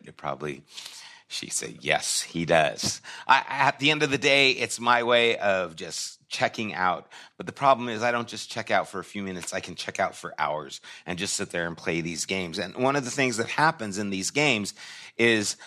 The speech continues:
to advance in the game, you need different things. And so you can get money by watching advertisements.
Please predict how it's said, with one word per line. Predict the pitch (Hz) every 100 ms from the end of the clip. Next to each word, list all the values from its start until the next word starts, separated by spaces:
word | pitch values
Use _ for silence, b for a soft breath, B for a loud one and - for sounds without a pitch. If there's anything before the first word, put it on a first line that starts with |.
| B
to | - 139 135
advance | 127 117 92 123 156 175 -
in | 135 120
the | 110
game, | 120 117 113
you | 110 110
need | 117 117
different | 104 113 113 101 -
things. | - - - 120 117 104
And | 101
so | 95 107
you | 95 95
can | 113 95
get | 113 92 -
money | 113 131 135
by | 113 107 104
watching | 95 110 110 - 117 107 101 95 _ _ _ _ -
advertisements. | 90 87 85 - - 65 - -